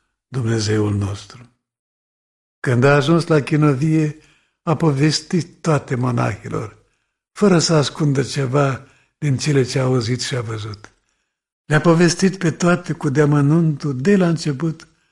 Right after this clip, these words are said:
încât toți se minunau de mărețiile lui Dumnezeu și au săvârșit cu frică și cu dor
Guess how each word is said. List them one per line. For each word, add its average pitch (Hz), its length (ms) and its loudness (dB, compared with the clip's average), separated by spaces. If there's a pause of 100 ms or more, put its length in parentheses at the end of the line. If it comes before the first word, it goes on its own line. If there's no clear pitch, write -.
(300)
încât 170 320 0
toți 180 280 2
se 165 120 -2
minunau 156 680 2 (340)
de 139 140 -2
mărețiile 135 680 2
lui 131 140 -2
Dumnezeu 135 720 0 (640)
și - 140 -2
au 180 80 6
săvârșit 175 560 2
cu 170 140 -4
frică 165 500 0
și 143 160 -8
cu 143 120 -4
dor 135 560 0